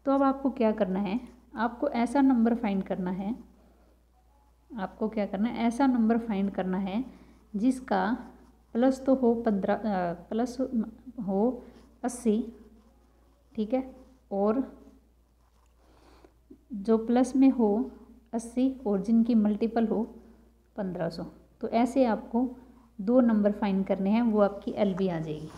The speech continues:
तो दो नंबर वो होंगे पचास और तीस।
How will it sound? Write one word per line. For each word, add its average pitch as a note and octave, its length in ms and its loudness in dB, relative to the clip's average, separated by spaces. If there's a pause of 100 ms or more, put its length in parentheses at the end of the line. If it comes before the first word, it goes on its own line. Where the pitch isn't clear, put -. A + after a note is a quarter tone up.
(720)
तो A3+ 100 0
दो A#3 220 2
नंबर A#3 300 6
वो A3+ 140 6
होंगे A3 320 2 (460)
पचास G#3 500 0
और G#3 220 2 (460)
तीस। F3+ 300 -6